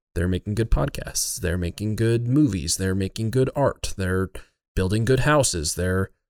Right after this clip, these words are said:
working for cool organizations." Like, you can draw people in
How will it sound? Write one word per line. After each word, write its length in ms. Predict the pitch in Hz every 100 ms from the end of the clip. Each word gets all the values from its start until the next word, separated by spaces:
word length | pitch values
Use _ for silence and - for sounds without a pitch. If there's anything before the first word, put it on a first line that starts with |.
| _ _ _ -
working 300 | 101 - 113
for 180 | - 120
cool 260 | - 139
organizations." 800 | 131 131 143 139 165 165 - 78
Like, 200 | 92 85 - - _ - - _ _
you 160 | - 117
can 240 | - 117 101
draw 360 | 104 135 160
people 420 | - 135 - 101 -
in 480 | 165 151 110 104 127